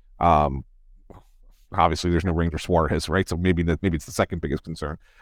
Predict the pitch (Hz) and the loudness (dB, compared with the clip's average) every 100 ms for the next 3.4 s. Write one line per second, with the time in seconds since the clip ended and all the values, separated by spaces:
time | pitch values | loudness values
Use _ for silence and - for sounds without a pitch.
0 | - 127 117 123 120 104 120 120 113 101 | 2 6 8 6 4 6 6 8 4 0
1 | - 135 - 92 87 80 90 82 80 95 | 2 0 2 2 2 2 2 2 4 4
2 | - 98 87 104 101 - - 80 90 78 | 4 0 0 2 0 0 -4 -2 -2 -2
3 | - 76 - | -6 -12 -14